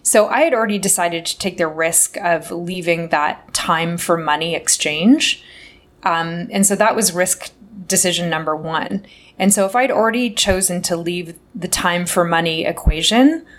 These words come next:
then, then I've moved into something else. Uh, and, and to me, that was, uh, equity upside, um, which can be more risky. It can be worth nothing, but then again, it can change your life.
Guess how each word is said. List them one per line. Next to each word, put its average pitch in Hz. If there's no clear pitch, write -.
then, 185
then 196
I've 180
moved 202
into 180
something 175
else. -
Uh, -
and, -
and 180
to -
me, 185
that 160
was, 165
uh, 147
equity 180
upside, -
um, 175
which 202
can 208
be 190
more 165
risky. 190
It -
can 190
be 180
worth 170
nothing, 165
but 160
then 160
again, 160
it 160
can 170
change 160
your 156
life. 156